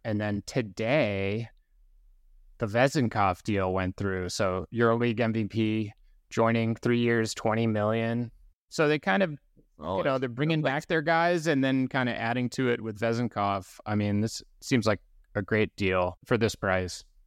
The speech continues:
Speaker 2: Yeah, got deeper. This is huge. Once the Barnes got signed, it's like, okay, and we were always gonna give, like, Sasha or something around seven or eight. So it's like, all right, you factored that into the cap, and it's like, we probably won't get a big fish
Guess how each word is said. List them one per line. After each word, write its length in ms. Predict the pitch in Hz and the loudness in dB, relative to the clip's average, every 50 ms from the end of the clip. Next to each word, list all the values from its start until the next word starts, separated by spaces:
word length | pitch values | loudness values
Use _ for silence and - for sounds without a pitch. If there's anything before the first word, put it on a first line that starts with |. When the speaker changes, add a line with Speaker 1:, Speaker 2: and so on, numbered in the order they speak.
| - - - - - - - _ _ - - _ _ _ - - | -20 -20 -20 -20 -20 -20 -20 _ _ -20 -20 _ _ _ -10 -2
Speaker 2:
Yeah, 240 | 113 117 131 127 107 - | 2 4 4 4 4 2
got 240 | - 104 110 - | 2 2 2 2
deeper. 420 | - 113 110 - 113 101 90 82 - _ _ - | 2 2 2 2 2 0 0 0 -4 _ _ -4
This 160 | 113 117 - | -4 -2 -2
is 120 | 117 - | -4 -2
huge. 380 | - 117 107 87 78 - - - - _ _ - - - - - - _ _ _ _ - | 0 0 0 0 -2 -4 -10 -18 -20 _ _ -20 -20 -20 -20 -20 -20 _ _ _ _ -2
Once 280 | 120 139 147 143 - | 0 0 0 0 -2
the 60 | 175 160 | -4 0
Barnes 360 | - 110 104 104 110 110 - | 2 4 4 4 4 2 0
got 240 | 110 107 101 107 - | 0 0 0 0 -2
signed, 300 | - 110 104 104 101 95 | -2 0 0 0 -2 -2
it's 100 | - 101 | -2 -2
like, 120 | 95 90 | -2 -2
okay, 380 | 95 92 92 - 90 85 82 - | -2 -4 -4 -2 -2 -2 -2 -2
and 120 | - 101 101 | -4 -4 -4
we 100 | 113 131 | -2 0
were 120 | 135 127 | 0 2
always 280 | 123 123 123 120 113 - | 2 2 2 0 -4 -6
gonna 180 | - 113 107 | -6 -6 -4
give, 300 | 92 107 107 101 92 - | -2 0 -2 -2 -2 -2
like, 260 | 104 95 90 87 87 - _ _ _ _ _ - | -2 -2 0 -2 -4 -6 _ _ _ _ _ -12
Sasha 580 | - - 101 85 87 90 - 98 92 90 87 90 - _ - | -4 0 0 0 0 0 -2 -2 -2 -2 -2 -4 -8 _ -4
or 200 | - 95 92 - | -4 -2 -2 -2
something 260 | 107 - 123 117 107 | -2 0 0 2 2
around 260 | 101 98 95 92 92 - | 2 2 0 0 0 -2
seven 280 | - 95 90 85 92 | 0 0 0 0 0
or 120 | 87 85 85 | -2 -2 -2
eight. 280 | 82 85 85 82 - _ | -2 -2 -4 -4 -6 _
So 220 | - - 107 98 | -6 -2 0 0
it's 140 | 92 90 - | 0 0 -2
like, 120 | 101 92 95 | -2 0 0
all 120 | 110 110 | 2 2
right, 280 | 104 98 92 90 - - - _ _ | 2 2 2 0 -2 -4 -8 _ _
you 120 | - 98 95 | -10 -6 -2
factored 360 | - 110 101 98 - 95 85 | 0 2 2 2 0 -2 0
that 140 | 90 85 85 | 2 2 2
into 120 | 80 85 | 2 0
the 120 | 82 85 87 | -2 -2 -2
cap, 360 | - - 90 85 85 87 - | -2 0 0 0 0 0 -2
and 80 | 85 85 | -4 -6
it's 100 | 80 - | -4 -2
like, 140 | 87 85 85 | -4 -4 -2
we 140 | 101 98 85 - - | -4 -6 -6 -6 -4
probably 180 | - 120 113 110 | 0 2 4 4
won't 140 | 104 101 - | 4 2 2
get 100 | 101 92 | 0 0
a 40 | 85 | 0
big 260 | - 87 82 78 - | 0 0 -2 -2 -2
fish 680 | - - 82 78 78 78 - - - - - - - | -4 -2 -2 0 0 -2 -4 -6 -10 -14 -16 -20 -20